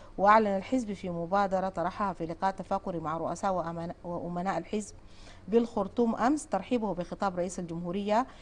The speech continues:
وما جاء فيه من تسامح وإعلاء لقيم الحوار وعد مساعد الأمين العام للشؤون السياسية محمد يوسف الدقير خطاب الرئيس خطوة أولى نحو الإصلاح السياسي والاقتصادي الشامل للدولة، وشدد الاتحاد على أن يكون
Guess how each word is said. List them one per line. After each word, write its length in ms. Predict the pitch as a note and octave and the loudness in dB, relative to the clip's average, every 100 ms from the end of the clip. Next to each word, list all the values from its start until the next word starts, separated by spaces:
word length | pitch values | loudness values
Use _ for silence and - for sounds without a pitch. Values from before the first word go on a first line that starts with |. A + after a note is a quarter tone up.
| - - | -10 -2
وما 220 | F#3+ F#3 | 2 2
جاء 280 | F3+ G#3+ G3 | 4 4 2
فيه 360 | - B3 C#4+ D#4 | 0 0 2 0
من 140 | G#3+ | 0
تسامح 500 | F3 G#3 G3+ G#3+ G3+ | -2 2 2 2 0
وإعلاء 500 | E3+ E3 F3+ G3+ G#3+ | 0 0 0 2 2
لقيم 460 | F3+ - G#3+ F3+ D#3 | 0 -2 -2 0 -2
الحوار 640 | - F3 F3+ G3 G3+ G3+ - - - - - - | -6 -2 4 6 6 2 -6 -18 -18 -18 -12 -2
وعد 920 | F#3 F#3 F#3 E3+ - F3 G#3+ A3+ G#3 | 4 6 6 2 0 4 4 6 6
مساعد 640 | A3+ C#4 G3+ A#3 G#3 F#3+ | 8 8 4 2 2 2
الأمين 360 | F#3 F3+ G#3 G#3 | 0 0 0 0
العام 320 | E3+ F#3 F3+ | 2 2 0
للشؤون 300 | E3+ F#3 F#3+ | -4 -6 -6
السياسية 440 | F#3 F3+ F3 G3+ | -6 -4 -4 -4
محمد 380 | F#3 F3 F#3+ F3 | -6 -6 -6 -6
يوسف 260 | F#3+ F#3+ F3 | -6 -8 -10
الدقير 440 | D#3+ E3 F#3+ G3 - - - | -6 -4 -2 -2 -4 -18 -14
خطاب 300 | - F3 G#3+ | -4 2 4
الرئيس 520 | G3 F#3 G#3+ C4 B3+ | 4 2 2 0 -2
خطوة 420 | - A#3 - F#3+ F3+ | -4 -4 0 0 2
أولى 300 | A#3+ C#4+ G#3 | 2 0 0
نحو 220 | F3+ E3+ | -2 -6
الإصلاح 420 | - - F#3 - | -6 -4 -4 -4
السياسي 420 | F3 E3 F#3 F3+ | -8 -4 -4 -4
والاقتصادي 500 | D#3 D#3 - F3 F3+ | -6 -6 -8 -6 -6
الشامل 460 | E3 - F3+ F3 E3 - - - - | -6 -2 -2 -2 -8 -12 -20 -18 -10
للدولة، 560 | F#3 D#3+ F#3 G#3+ A#3 D4 | -8 0 4 4 4 2
وشدد 480 | A3+ - A3 F#3+ F3 | 0 -2 -4 -2 -2
الاتحاد 520 | C#3 - - A3+ A#3 | -4 -8 -2 2 4
على 240 | F3+ E3+ | 2 2
أن 80 | E3 | 0
يكون 420 | E3 - G#3 G3 | -4 -4 -2 -2